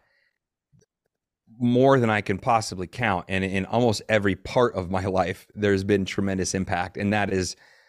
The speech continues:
so I'll, I'll maybe, I'll, I'll choose a couple big ones, but I, I've been a,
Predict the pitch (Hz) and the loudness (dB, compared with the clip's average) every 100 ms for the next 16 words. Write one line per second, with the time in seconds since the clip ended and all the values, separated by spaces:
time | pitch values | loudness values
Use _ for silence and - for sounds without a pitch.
0 | _ - - 113 107 95 101 104 107 101 | _ -10 -2 0 2 0 -2 0 -2 -2
1 | - - 101 98 - 104 95 110 95 101 | -6 -6 -4 -4 0 0 0 -2 0 0
2 | 98 95 87 - 92 - _ _ _ _ | 0 -2 -2 0 -2 -2 _ _ _ _
3 | _ _ - 110 113 110 107 110 98 92 | _ _ -8 -2 0 0 0 0 0 -2
4 | 90 | -4